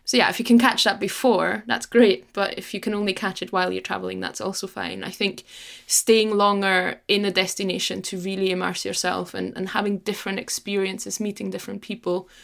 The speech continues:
and being able to speak to different people about their experiences, um, is a really good strategy to kind of just understand what you think is true and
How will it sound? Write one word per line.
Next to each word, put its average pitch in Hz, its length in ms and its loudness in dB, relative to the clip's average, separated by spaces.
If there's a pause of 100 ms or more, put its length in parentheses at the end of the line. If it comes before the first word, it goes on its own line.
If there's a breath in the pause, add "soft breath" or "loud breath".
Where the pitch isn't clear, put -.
(240 loud breath)
and 190 160 0
being 196 220 0
able 185 180 0
to 185 140 -10
speak 240 360 -2
to 208 120 -8
different 190 320 -6
people - 420 -6
about 180 400 -2 (300)
their 202 260 6
experiences, - 960 -6 (480 loud breath)
um, 185 260 0
is 190 140 -2
a 196 80 2
really 196 240 0
good - 180 -6
strategy - 580 -4
to 185 500 -4
kind 190 240 -6
of - 260 -10 (1600)
just 294 100 0 (100)
understand 202 1080 4 (380)
what 226 280 4 (140)
you 233 100 8
think 220 480 0
is 196 180 -4
true 190 560 -4
and 175 240 -4